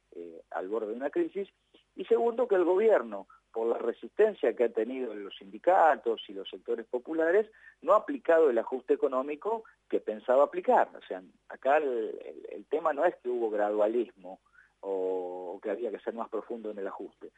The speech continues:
No se hizo justamente por la resistencia que han puesto muchos sectores al ajuste que pretendía el gobierno cuando, eh, el ministro Pratgay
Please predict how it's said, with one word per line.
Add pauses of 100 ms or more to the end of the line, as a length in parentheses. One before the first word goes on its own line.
(260)
No
se
hizo
justamente
por
la
resistencia (220)
que
han
puesto
muchos
sectores (340)
al
ajuste
que
pretendía
el
gobierno (380)
cuando,
eh,
el
ministro
Pratgay